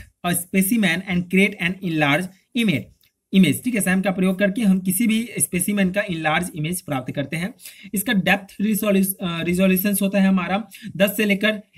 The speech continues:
एक सौ nanometer तक। इसका lateral resolutions होता है एक से लेकर दस nanometer। इसका magnification होता है, magnification power दस से लेकर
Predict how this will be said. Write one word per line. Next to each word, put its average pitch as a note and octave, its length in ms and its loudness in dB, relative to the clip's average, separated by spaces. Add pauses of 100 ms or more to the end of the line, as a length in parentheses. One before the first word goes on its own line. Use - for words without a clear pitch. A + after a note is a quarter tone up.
एक G3 180 0
सौ G3+ 180 2
nanometer F3+ 520 2
तक। G3 260 -2 (240)
इसका G#3 180 -2
lateral G3 400 0
resolutions G3+ 600 2
होता G3+ 180 -2
है G3 120 0
एक D#3 160 -4
से F#3 100 -4
लेकर D#3+ 240 -4
दस F#3 220 0
nanometer। E3 520 -2 (280)
इसका F#3+ 180 -4
magnification A3 720 0
होता F#3+ 200 0
है, F3+ 80 0
magnification G3 680 -4
power G3 340 -2
दस F#3+ 440 -4
से G#3+ 80 -2
लेकर G3+ 300 -2